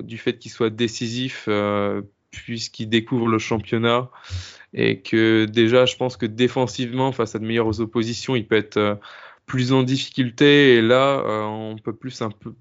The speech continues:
souffrir de notre côté, de ce côté droit. Euh, et pour finir là-dessus, euh, on, face à Reims, on a énormément penché à droite parce que le Brise a du mal, a eu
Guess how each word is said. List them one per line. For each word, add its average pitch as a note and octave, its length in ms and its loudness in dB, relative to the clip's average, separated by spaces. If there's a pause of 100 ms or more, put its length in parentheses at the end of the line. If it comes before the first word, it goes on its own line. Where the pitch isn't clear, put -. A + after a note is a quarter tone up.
(220)
souffrir C3+ 480 -2
de A#2+ 40 -2
notre A#2+ 180 -2
côté, A#2 420 0
de A2 120 -8
ce - 100 -10
côté A#2 220 -2
droit. A#2 360 -2 (720)
Euh, - 840 -6 (1300)
et B2 220 4
pour A#2 220 -6
finir B2 220 0
là-dessus, C3+ 380 -2 (460)
euh, A2+ 220 2
on, A2+ 300 -2 (380)
face - 500 -2
à A#2+ 140 4
Reims, C#3 460 -4
on A2+ 100 -6
a A2 120 0
énormément C3+ 400 -2
penché B2+ 260 -2
à A#2 60 2
droite C3 320 2
parce G#2 160 -4
que - 100 -8
le G#2+ 220 -4
Brise A2 580 -6
a G2+ 160 0
du G#2 220 -12
mal, A#2 360 -2
a A2+ 60 -6
eu G#2+ 180 -10